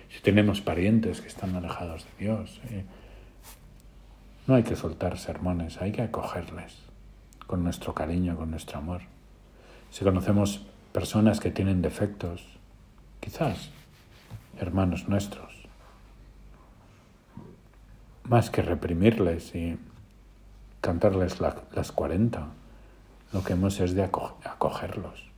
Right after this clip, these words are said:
porque es el cariño lo que produce el cambio.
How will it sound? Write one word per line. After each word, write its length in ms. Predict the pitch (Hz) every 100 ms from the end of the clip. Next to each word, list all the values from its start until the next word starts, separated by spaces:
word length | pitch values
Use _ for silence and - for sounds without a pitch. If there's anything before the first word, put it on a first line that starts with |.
| -
porque 260 | - -
es 140 | 85 -
el 160 | 85
cariño 420 | - - 101 101 80
lo 160 | 80
que 240 | - 82 80 - - - -
produce 440 | - 92 90 87 85
el 140 | -
cambio. 420 | - 92 85 78